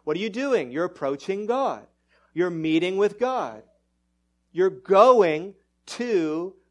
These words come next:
God. And every Christian should do that on a regular basis. If you have a family,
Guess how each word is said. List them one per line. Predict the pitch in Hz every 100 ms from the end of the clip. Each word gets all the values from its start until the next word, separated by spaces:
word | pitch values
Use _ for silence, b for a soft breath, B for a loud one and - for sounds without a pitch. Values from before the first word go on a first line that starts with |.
| 175
God. | 185 240 220 117 - _ _ _
And | 180 185
every | 208 262
Christian | - 196 202
should | 185 180
do | 160
that | 165 156
on | 147
a | 147 143 b b
regular | - 143 143 160 165
basis. | 165 196 196 120 80 - _ _
If | 175 175
you |
have | 175
a | 160
family, | - 156 156 165 202 233 262